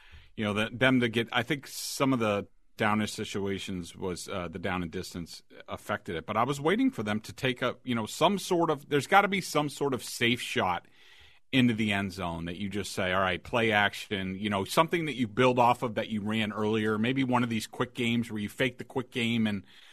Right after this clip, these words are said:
you know, see if they, I mean, they had run enough of them with Zappe. I was waiting for them to fake a quick game and, and go, go deep, but, um, it was disappointing to see that, that they're at this point.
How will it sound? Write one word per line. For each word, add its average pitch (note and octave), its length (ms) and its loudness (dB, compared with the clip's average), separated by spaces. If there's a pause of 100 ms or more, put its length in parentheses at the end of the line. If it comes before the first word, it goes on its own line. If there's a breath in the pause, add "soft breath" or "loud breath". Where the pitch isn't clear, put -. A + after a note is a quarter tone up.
(120 soft breath)
you C3 80 0
know, A#2+ 100 4
see C#3 180 2
if C#3 100 2
they, A#2+ 220 4
I G#2+ 140 6
mean, B2+ 160 8
they C#3 100 12
had C3 160 10
run D3+ 160 12
enough F3 300 10
of D#3 80 4
them B2+ 160 8
with A2 180 4
Zappe. A#2 440 6
I A2+ 40 4
was A2+ 140 0
waiting C3+ 280 2
for C3+ 120 -6
them B2 180 2
to A2+ 60 0
fake B2+ 280 0
a A2 60 -6
quick - 240 -4
game A2 300 2 (500 soft breath)
and, A#2 220 2
and A#2+ 240 4
go, A#2 360 8 (280)
go A#2+ 200 6
deep, C3 440 0
but, G#2+ 360 0
um, G2 380 -2 (180)
it G#2 220 -10
was A2 140 -4
disappointing A2+ 680 -2
to - 120 -10
see F#2+ 460 -4
that, F2+ 320 -6 (160)
that F#2 280 -4
they're G#2 240 0
at F2+ 140 -4
this - 140 -12
point. D#2 320 -12